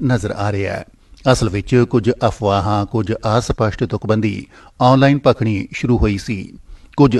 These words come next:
ਅਜਿਹੇ ਬੋਲ ਵਾਇਰਲ ਕਰਵਾਏ ਜਾ ਰਹੇ ਸਨ, ਜਿਸ ਤੇ ਪਰਿਵਾਰ ਨੂੰ ਅੱਗੇ ਆਉਣਾ ਪਿਆ। ਪਿਤਾ ਬਲਕੌਰ ਸਿੰਘ ਨੇ ਸੋਸ਼ਲ ਮੀਡੀਆ ਰਾਹੀਂ ਪੋਸਟ ਪਾ ਕੇ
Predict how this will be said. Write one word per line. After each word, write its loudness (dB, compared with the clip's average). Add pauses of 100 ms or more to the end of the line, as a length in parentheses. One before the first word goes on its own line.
ਅਜਿਹੇ 0
ਬੋਲ 0
ਵਾਇਰਲ 0
ਕਰਵਾਏ 2
ਜਾ 2
ਰਹੇ -2
ਸਨ, -8 (340)
ਜਿਸ 4
ਤੇ 4
ਪਰਿਵਾਰ 2
ਨੂੰ 2 (140)
ਅੱਗੇ 2
ਆਉਣਾ -2
ਪਿਆ। 0 (480)
ਪਿਤਾ 6
ਬਲਕੌਰ 4
ਸਿੰਘ 0
ਨੇ 2
ਸੋਸ਼ਲ 0
ਮੀਡੀਆ 0
ਰਾਹੀਂ 0
ਪੋਸਟ -2
ਪਾ 2
ਕੇ 0